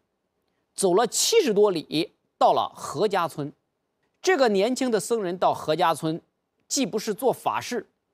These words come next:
也不是化缘，他是要还俗。他一路寻访，来到了何烈家，敲门，门开了，走出来一个老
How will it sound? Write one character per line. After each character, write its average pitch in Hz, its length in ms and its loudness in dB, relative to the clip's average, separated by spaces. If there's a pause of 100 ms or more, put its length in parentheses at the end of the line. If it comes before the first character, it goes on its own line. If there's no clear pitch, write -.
(140)
也 147 120 0
不 151 100 -2
是 214 100 0
化 175 260 0
缘， 175 340 -2 (1080)
他 196 120 -4
是 190 100 -4
要 180 100 2
还 147 300 0
俗。 233 280 -4 (680)
他 330 120 2
一 403 140 4
路 415 180 6
寻 359 280 0
访， 135 220 0
来 165 140 2
到 269 100 2
了 196 100 4
何 156 320 -2
烈 330 240 2
家， - 240 -16 (1300)
敲 165 180 -2
门， 151 220 -4 (540)
门 214 160 -2
开 269 200 -2
了， 277 200 -4 (280)
走 143 200 -4
出 160 120 -6
来 175 120 2
一 180 80 0
个 180 80 -2
老 151 260 0